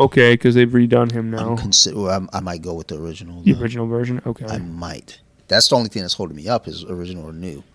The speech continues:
Speaker 1: Shoot.
Speaker 2: I don't
Speaker 1: What,
Speaker 2: know.
Speaker 1: what else?
Speaker 2: Uh, Candyman, Pennywise, Pinhead, Leatherface, Chucky. Uh, that's, mm, uh,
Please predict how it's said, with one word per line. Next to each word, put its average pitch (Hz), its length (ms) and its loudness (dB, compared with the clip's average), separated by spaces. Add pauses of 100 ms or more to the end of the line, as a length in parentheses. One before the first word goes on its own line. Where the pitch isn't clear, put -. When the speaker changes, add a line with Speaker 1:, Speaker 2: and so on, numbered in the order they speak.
(120)
Speaker 1:
Shoot. - 360 -10 (800)
Speaker 2:
I 107 80 -10
don't 135 60 -6
Speaker 1:
What, 180 120 2
Speaker 2:
know. 131 100 -4 (100)
Speaker 1:
what - 200 -6
else? - 420 -8 (1120)
Speaker 2:
Uh, 110 540 -8 (760)
Candyman, 101 640 -4
Pennywise, 95 540 -4
Pinhead, 87 840 -6
Leatherface, 82 680 -6
Chucky. - 720 -12 (1800)
Uh, 104 360 -6
that's, 104 540 -8
mm, 98 640 -18
uh, 104 440 -12